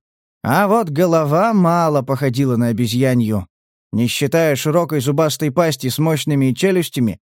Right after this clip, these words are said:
она была самой что ни на есть человеческой. Лицо, если его рассматривать в отрыве от тела, принадлежало женщине лет сорока с правильными чертами, пожалуй, даже не лишенной привлекательности,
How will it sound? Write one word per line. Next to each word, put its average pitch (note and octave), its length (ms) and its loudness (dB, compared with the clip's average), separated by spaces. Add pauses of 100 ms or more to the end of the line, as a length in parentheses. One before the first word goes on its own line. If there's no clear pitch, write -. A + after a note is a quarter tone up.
она D#3+ 240 0
была F3+ 220 0
самой B3 480 0
что F3 180 -4
ни D3+ 80 0
на C#3 80 0
есть C#3 280 -2
человеческой. D3 920 -2 (420)
Лицо, B2+ 720 -2 (120)
если D#3 320 0
его F#3 180 2
рассматривать D3+ 720 0
в A#2+ 60 0
отрыве C#3+ 400 2
от C3 140 -6
тела, A#2+ 400 0 (220)
принадлежало E3 760 0
женщине G#3 640 2
лет G3+ 200 0
сорока G3+ 580 0
с - 100 -6
правильными F#3+ 540 2
чертами, E3 640 0 (160)
пожалуй, D3 420 2
даже C#3 380 2
не C#3 120 2
лишенной C#3+ 500 0
привлекательности, G3 1040 -2